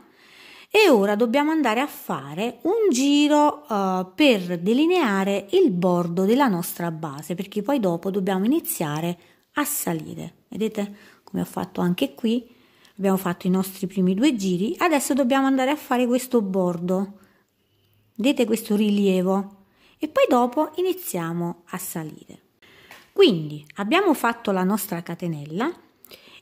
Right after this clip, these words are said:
e in ogni punto, entrando soltanto nella costina dietro, quindi non prendendo tutto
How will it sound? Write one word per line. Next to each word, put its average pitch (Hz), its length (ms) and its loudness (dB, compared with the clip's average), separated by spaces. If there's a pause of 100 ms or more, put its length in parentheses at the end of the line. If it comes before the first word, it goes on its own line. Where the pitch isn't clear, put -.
(120)
e - 380 2
in 277 160 6
ogni 392 300 6
punto, 190 960 -4
entrando 277 680 2
soltanto 262 760 2
nella 202 260 0
costina 226 560 0
dietro, 190 600 -2
quindi 156 460 -4
non 269 360 4
prendendo 220 640 4
tutto 190 680 -6